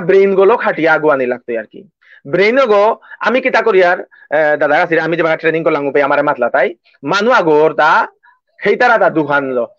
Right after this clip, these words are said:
আহান হইল তাই, ছটা দেখে ইয়া পেট গই, আস্তা গাড়ি গো চলতই, আর আগা হইল তাই,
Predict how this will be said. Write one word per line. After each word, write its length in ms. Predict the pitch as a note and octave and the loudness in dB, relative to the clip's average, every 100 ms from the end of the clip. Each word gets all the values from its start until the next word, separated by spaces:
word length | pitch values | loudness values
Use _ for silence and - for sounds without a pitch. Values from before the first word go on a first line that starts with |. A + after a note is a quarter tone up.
| _ - | _ -6
আহান 240 | E3+ A#3 | -2 0
হইল 100 | A#3+ | 2
তাই, 180 | F#3+ F#3+ | 2 2
ছটা 320 | G3 A3 A3+ | 0 2 2
দেখে 200 | G3 E3+ | 0 0
ইয়া 100 | F3 | -2
পেট 260 | F3 F3+ E3 | 0 -2 0
গই, 160 | G3 | 0
আস্তা 240 | F3+ - F3+ | 0 0 -2
গাড়ি 180 | F3+ | 0
গো 80 | D#3 | 0
চলতই, 400 | D3+ D3 C#3 F#3+ F#3+ - | 0 -2 0 -4 -4 -18
আর 120 | - F#3 | -6 -2
আগা 160 | A3+ | 2
হইল 280 | A#3 F#3+ D3+ | 2 2 2
তাই, 300 | C#3+ D#3 G3+ | 0 0 -2